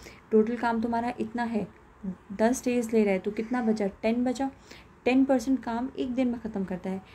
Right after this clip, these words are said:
और वहीं पर जो B है, जो B है अगर वो बीस दिन लेता है काम करने के लिए, total काम आपका हंड्रेड है, तो hundred by twenty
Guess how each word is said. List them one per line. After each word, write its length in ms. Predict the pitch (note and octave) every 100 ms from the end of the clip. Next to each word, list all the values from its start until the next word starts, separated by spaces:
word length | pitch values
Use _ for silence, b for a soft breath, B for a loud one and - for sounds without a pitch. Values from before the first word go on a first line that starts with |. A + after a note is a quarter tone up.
| B -
और 120 | A#3
वहीं 360 | A3 A#3+ C#4 C#4
पर 280 | - A3 A3+
जो 220 | A3 A#3
B 380 | G#3+ F#3+ A3+ C4 -
है, 320 | G3+ F#3+ G#3 C4 B B B B -
जो 160 | G#3 A#3+
B 240 | G#3+ B3
है 280 | C#4 A#3+ A3 A3+
अगर 260 | G#3+ A3 G#3+
वो 260 | G3+ G#3+ B3+ A3+ F3+
बीस 320 | A3+ C#4 C4+
दिन 140 | C#4 B3
लेता 220 | G#3 G#3
है 140 | G#3
काम 280 | G#3 G3+ G3+
करने 280 | G3+ F#3+ F#3+
के 140 | A#3
लिए, 100 | B3+
total 400 | B3+ A3+ G#3 B3
काम 320 | A#3+ A3+ A3
आपका 300 | A3 G#3+ - A3+
हंड्रेड 420 | A3+ A3 B3 G#3+
है, 200 | G#3+ C4+ B B B -
तो 80 | A#3 A3
hundred 460 | G#3+ G3 G#3+ A#3 G3
by 360 | F#3 F3+ G3 A3
twenty 360 | A3+ A3+ A3